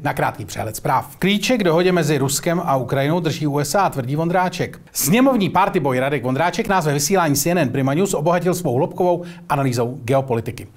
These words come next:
Je osvěžující vidět ho projevovat se takhle nezávisle, jelikož stranické noty hnutí ano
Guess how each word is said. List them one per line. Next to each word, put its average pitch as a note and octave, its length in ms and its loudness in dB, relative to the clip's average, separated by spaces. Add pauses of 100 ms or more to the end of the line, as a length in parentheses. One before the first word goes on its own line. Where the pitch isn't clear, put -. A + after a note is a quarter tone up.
(260)
Je F3+ 100 4
osvěžující G#3+ 680 2
vidět F3 340 2
ho D3+ 80 2
projevovat D3 460 0
se C3+ 120 -4
takhle - 220 -2
nezávisle, E3 520 0
jelikož B2+ 320 -2
stranické C#3 440 -2
noty B2+ 200 -2
hnutí A#2+ 300 -4
ano D3 240 0